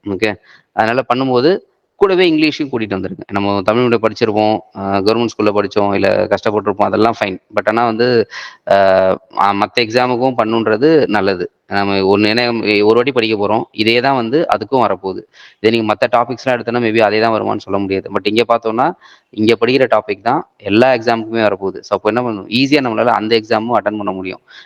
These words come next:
அதனால, ஆ, நம்ம என்னதான் தமிழ் மீடியம் இருந்தாலும் கூடவே இங்கிலீஷையும்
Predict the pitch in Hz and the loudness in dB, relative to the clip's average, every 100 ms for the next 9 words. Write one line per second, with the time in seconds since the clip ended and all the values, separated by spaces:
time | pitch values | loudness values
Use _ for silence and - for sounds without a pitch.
0 | - 98 107 165 226 - _ _ - 98 | -6 -2 2 0 -2 -10 _ _ -4 2
1 | 92 92 104 104 110 127 123 123 120 117 | 4 2 0 0 0 0 0 2 2 2
2 | 110 107 113 170 - - 160 160 147 131 | 2 2 2 0 -2 0 2 4 2 2
3 | 147 147 - 147 165 123 98 92 | 2 0 0 2 2 2 -2 -6